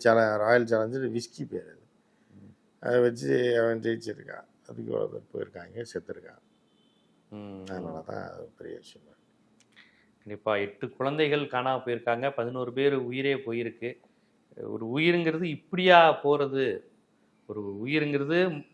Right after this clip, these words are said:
Speaker 2: ஒரு விபத்துல போகும், இயற்கை
Speaker 1: அது, அது போதா இல்லையா? இப்ப கமலஹாசன் கழுத்தை கடிக்க இருந்த அந்த தலையில இருந்து கையை எடுத்தாங்க.
Speaker 2: தப்பு டைம். அந்த, அந்த சப்ஜெக்ட்ல மறந்துட்டாங்க.
Speaker 1: டப்புன்னு இப்படியே கையை வச்சுட்டே இருந்தாங்க.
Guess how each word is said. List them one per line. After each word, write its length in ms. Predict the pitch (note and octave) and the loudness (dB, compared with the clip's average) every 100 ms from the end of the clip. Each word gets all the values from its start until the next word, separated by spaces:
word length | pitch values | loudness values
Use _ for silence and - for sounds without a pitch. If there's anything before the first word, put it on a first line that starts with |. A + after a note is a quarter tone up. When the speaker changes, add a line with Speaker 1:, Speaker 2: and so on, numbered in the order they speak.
| _ _ | _ _
Speaker 2:
ஒரு 240 | D3 C#3+ | -2 -2
விபத்துல 460 | C#3 C3+ D3+ D3+ C#3+ | -2 -2 0 2 0
போகும், 280 | C#3 B2 D3+ | 0 -2 -2
இயற்கை 240 | C#3+ A#2 | 2 8
Speaker 1:
அது, 260 | C#3+ C3 F#2 | 10 10 6
அது 240 | E2+ G#2 | 0 -6
போதா 500 | G2 A#2+ C3 C#3 D#3 | 2 8 8 12 12
இல்லையா? 220 | C#3+ D3+ D#3 | 12 10 8
இப்ப 60 | |
கமலஹாசன் 680 | A#2+ A#2+ D3+ D#3+ D3 C#3 C3+ | 6 6 8 10 10 8 4
கழுத்தை 340 | B2 B2+ C3 | 4 4 2
கடிக்க 320 | A#2+ A#2 A2+ A#2 | 2 2 4 4
இருந்த 320 | A2 A2 G#2 | 4 0 -2
அந்த 360 | G2 G2 F#2+ F#2 | -4 -8 -8 -8
தலையில 340 | G#2 G#2+ A#2 G#2+ | -2 2 2 0
இருந்து 160 | A2 | -6
கையை 280 | G2 F#2+ F2+ | -8 -8 -10
எடுத்தாங்க. 280 | - _ _ | -14 _ _
Speaker 2:
தப்பு 200 | C3+ C3+ | -2 2
டைம். 260 | C3+ A#2 - - | 2 2 -2 2
அந்த, 240 | C#3+ D#3+ | 6 8
அந்த 240 | D#3+ F#3+ | 8 8
சப்ஜெக்ட்ல 400 | E3+ F3 F#3+ F3+ | 8 8 6 2
மறந்துட்டாங்க. 360 | E3 D3+ D3 C#3 | 2 2 6 10
Speaker 1:
டப்புன்னு 280 | C3+ C#3+ C#3+ | 10 8 2
இப்படியே 260 | A#2+ C3+ | 4 6
கையை 240 | B2+ C3 C3 | 8 10 8
வச்சுட்டே 180 | A#2+ D3 | 6 4
இருந்தாங்க. 540 | C#3+ A2+ G#2+ A2 | 4 2 -6 -10